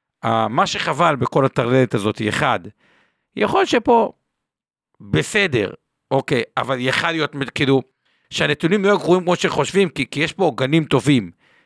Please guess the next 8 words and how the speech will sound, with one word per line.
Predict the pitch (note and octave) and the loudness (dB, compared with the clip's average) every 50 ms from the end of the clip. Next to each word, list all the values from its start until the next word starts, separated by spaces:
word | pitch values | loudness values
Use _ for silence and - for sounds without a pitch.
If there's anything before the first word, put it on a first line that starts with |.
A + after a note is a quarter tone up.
| _ _ _ _ _ _ _ _ _ - | _ _ _ _ _ _ _ _ _ -6
אבל | B2 B2+ B2 C#3+ C#3 C#3 C3 B2 - - _ _ _ _ _ _ _ _ | -4 -2 0 0 0 0 -2 -4 -8 -14 _ _ _ _ _ _ _ _
חבל | - B2 D3 D3 D3 F#3+ F#3+ F3+ | -6 -4 -2 0 0 0 0 -2
כי | - - D#3 | -2 -4 -4
יכל | C#3 - E3+ D#3+ | -2 -2 0 2
להיות | D#3 D3+ C#3+ - | 2 2 0 0
הרבה | C#3 A#2 A2 C#3 | -2 0 2 2
יותר | C#3+ B2+ A2+ - - F#2 | 4 4 2 2 -2 -4
טוב, | - - A2+ G#2+ A#2+ C3+ D#3+ | -2 -2 -2 -2 -2 -4 -8